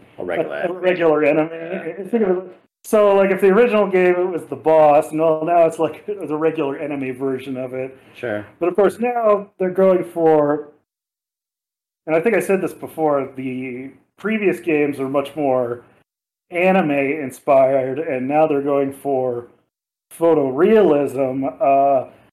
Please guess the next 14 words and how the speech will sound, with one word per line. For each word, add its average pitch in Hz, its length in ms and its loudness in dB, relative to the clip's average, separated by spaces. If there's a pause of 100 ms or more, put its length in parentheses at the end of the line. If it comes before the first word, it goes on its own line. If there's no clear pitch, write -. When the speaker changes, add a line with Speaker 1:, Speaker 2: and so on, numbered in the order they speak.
(120)
Speaker 2:
they're 233 120 0
so 226 300 0
much 196 320 0
grosser 151 800 -6
<laughs> - 0 -
now 220 600 2
and 202 140 2
disgusting. 185 1200 -6
Speaker 1:
<laughs> - 40 -20 (540)
Speaker 2:
So, 196 840 4
um, 156 840 4 (640)
but 175 300 2
it, 180 260 -4
the 160 380 -12